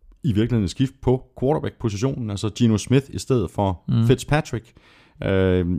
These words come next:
Speaker 1: jeg har bare ikke den helt store tiltro til Geno Smith, men, øh, Fitzpatrick har jo spillet som en pose nødder, så hvorfor ikke prøve?
Speaker 2: Altså, Geno Smith kommer ind og laver to turnovers i kampen mod Cardinals, så, øh, han fik jo ikke ligefrem nogen specielt god start. Det er så
Speaker 1: Nope.
Speaker 2: heller ikke, øh, helt rimelige kår, han bliver sat ind i. Han skal føre sit hold tilbage, og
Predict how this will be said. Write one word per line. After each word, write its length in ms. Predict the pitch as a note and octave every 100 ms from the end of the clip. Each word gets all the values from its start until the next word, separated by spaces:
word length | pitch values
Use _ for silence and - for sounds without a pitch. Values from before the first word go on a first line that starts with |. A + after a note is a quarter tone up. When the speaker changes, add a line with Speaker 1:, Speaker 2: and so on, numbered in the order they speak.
| B1+
Speaker 1:
jeg 140 | A#2 A#2+
har 640 | B2 G#2+ G2 E2+ D2+ B1 G1+ - - -
bare 160 | A#2 G#2+
ikke 140 | A#2+
den 120 | A#2
helt 180 | G2+ C3
store 220 | - B2
tiltro 400 | B2 B2+ A#2+ G#2+
til 220 | G2 F#2+ D#2 -
Geno 200 | G#2 F#2
Smith, 320 | - A2+ -
men, 180 | G2+ F#2
øh, 240 | F2+ E2+
Fitzpatrick 520 | E2 - - G#2 - G2+
har 60 |
jo 80 | F2+
spillet 260 | - G#2 G2
som 100 | F#2+
en 40 |
pose 240 | G2 F2+
nødder, 200 | G2+ A2+
så 120 | - F#2
hvorfor 240 | G2+ F#2+
ikke 100 | G2
prøve? 200 | G2 G2+ - _ _ _ _ _ _ - - - _ _ B2+
Speaker 2:
Altså, 480 | G2 G2+ F#2+ G2 G2
Geno 220 | A2+ G#2+
Smith 280 | - C3+ B2
kommer 260 | - A#2 A#2
ind 160 | C3+
og 80 | A2+
laver 340 | A2+ A#2 A2+ F#2
to 200 | - C#3
turnovers 720 | - B2 A#2+ A2 G#2+ G2+ -
i 60 | -
kampen 360 | - A2+ G#2 A2
mod 140 | G#2+
Cardinals, 460 | - A2+ A2+ G#2 G2
så, 320 | A2+ G#2 G2+
øh, 80 | G2
han 140 | G2+
fik 180 | - G#2
jo 60 |
ikke 180 | G#2+ A#2
ligefrem 300 | B2+ B2 A#2
nogen 180 | A2 A2+
specielt 340 | - G#2 A#2 A2+
god 180 | C3+
start. 340 | C3 A#2 A2 F#2+
Det 60 |
er 40 | G2+
så 80 | G#2+
Speaker 1:
Nope. 120 | G#2
Speaker 2:
heller 180 | A2+ A2+
ikke, 240 | A2 A2
øh, 60 | G2+
helt 200 | A#2+ G#2+
rimelige 240 | B2+ A#2+
kår, 220 | - B2
han 140 | G2+ G#2
bliver 120 | G#2+
sat 160 | -
ind 160 | A2+ A#2
i. 20 |
Han 120 | G2+
skal 160 | F#2+ G#2+
føre 180 | - G#2+
sit 140 | A2
hold 160 | G2+ G#2+
tilbage, 420 | - G2 A2 A2 G#2
og 200 | G2+